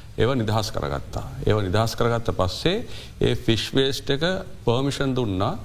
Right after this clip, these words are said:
අ, ඒ ෆිෂ් වේස්ට් එකෙන් හදන්න පෝර හදන්න. ෆිෂ් වේස්ට් එකෙන් පෝර හදන්න. ඒ ෆිෂ් වේස්ට් එකෙන් පෝර හදන්න ඒතර කන්ට්‍රි අනූඅටක් තියෙනවා. ඒ අනූඅට එක දිගටම තිබුණොත් වරාය ඇතුලේ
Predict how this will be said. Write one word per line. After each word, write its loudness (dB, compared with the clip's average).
අ, 2
ඒ 4
ෆිෂ් 0
වේස්ට් 0
එකෙන් 0
හදන්න 0
පෝර 2
හදන්න. -2
ෆිෂ් 0
වේස්ට් 2
එකෙන් 2
පෝර 4
හදන්න. 0
ඒ 6
ෆිෂ් 0
වේස්ට් 2
එකෙන් 2
පෝර 2
හදන්න 2
ඒතර 0
කන්ට්‍රි 0
අනූඅටක් 0
තියෙනවා. -2
ඒ 2
අනූඅට 0
එක 2
දිගටම 0
තිබුණොත් 2
වරාය 2
ඇතුලේ 0